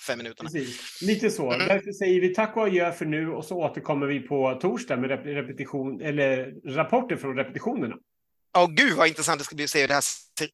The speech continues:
Speaker 1: ut den här veckan. Det är så många nummer jag är nyfiken på.
Speaker 2: Ja.
Speaker 1: Skitkul! Yes!
Speaker 2: Tack för nu!
Speaker 1: Där var vi för en stund sedan.
Speaker 2: Ja, precis.
Speaker 1: <laughs> Pratandes om låtarna som vi precis hade hört. Ehm,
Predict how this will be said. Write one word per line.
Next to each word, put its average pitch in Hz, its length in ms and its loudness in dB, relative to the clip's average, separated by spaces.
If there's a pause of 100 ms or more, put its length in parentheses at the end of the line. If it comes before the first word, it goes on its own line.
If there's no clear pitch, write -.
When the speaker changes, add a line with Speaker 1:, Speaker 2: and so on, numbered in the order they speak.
Speaker 1:
ut - 500 0
den 175 100 0
här 156 80 2
veckan. 151 240 0
Det 180 40 4
är - 20 -2
så 214 160 0
många 190 160 0
nummer 160 180 -2
jag 165 60 -2
är 147 40 -2
nyfiken 156 340 -6
på. 135 140 -6 (380)
Speaker 2:
Ja. 156 200 0
Speaker 1:
Skitkul! - 920 -4 (800)
Yes! 262 300 8 (320)
Speaker 2:
Tack 262 220 4
för 269 140 -2
nu! 247 480 4 (480)
Speaker 1:
Där 180 120 8
var 226 80 8
vi 196 280 6 (260)
för 165 80 2
en 170 60 0
stund 156 240 0
sedan. 170 180 2 (400)
Speaker 2:
Ja, 190 320 6
precis. 190 180 6
Speaker 1:
<laughs> - 0 -
Pratandes 165 500 6
om 160 160 0
låtarna 185 420 6
som 180 160 2
vi 170 80 -6
precis 170 240 -2
hade 151 120 6
hört. 151 220 4 (280)
Ehm, 180 800 8